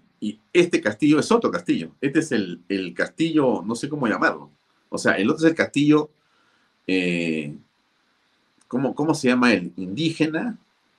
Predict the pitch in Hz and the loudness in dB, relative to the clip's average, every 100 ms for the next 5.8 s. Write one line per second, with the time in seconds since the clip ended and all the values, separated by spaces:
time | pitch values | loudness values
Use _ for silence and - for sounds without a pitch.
0 | _ _ 95 90 87 85 127 135 135 92 | _ _ -4 -4 -4 -4 0 2 2 2
1 | 87 - 143 160 180 269 - _ _ _ | 0 -2 -2 -2 -2 -10 -16 _ _ _
2 | _ _ _ _ - 92 87 87 - 139 | _ _ _ _ -4 -2 -2 -2 2 4
3 | 131 107 165 110 101 - 135 151 127 - | 4 4 4 4 2 0 4 4 2 -4
4 | - 151 151 151 143 _ _ 98 92 95 | -2 2 4 2 0 _ _ -2 -2 -4
5 | - - 151 151 143 131 123 | -8 -4 0 2 2 0 -4